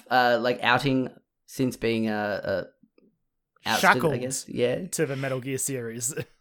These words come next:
Speaker 1: Y-, yeah, exactly. So this is him. This is Kojima Unchained, finally. And, uh, oh boy, is he unchained in this game.
Speaker 2: But, like, ironically enough, it's crazy how much Kojima Unchained feels sort of, like, pretty chill Kojima.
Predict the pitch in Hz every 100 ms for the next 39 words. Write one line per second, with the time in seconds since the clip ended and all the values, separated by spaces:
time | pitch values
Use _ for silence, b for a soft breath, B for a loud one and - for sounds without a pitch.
0 | _ _ - 185 - 190 196 160 117 104
1 | 127 147 135 113 95 131 135 151 - 147
2 | 127 143 135 - 147 170 190 147 135 131
3 | 135 120 104 92 95 90 90 87 - 92
4 | 92 95 90 - 107 104 87 120 147 143
5 | 117 139 127 117 117 117 110 95 98 -
6 | 110 95 92 - B 156 B 247 262 254
7 | - - 208 202 220 247 254 208 175 180
8 | 170 165 - - _ - 165 165 190 175
9 | 165 160 147 - - 147 147 143 - 135
10 | 131 - 113 135 156 - 143 131 143 123
11 | 127 117 110 - _ _ _ _ _ _
12 | _ 131 127 127 131 113 117 127 113 117
13 | 165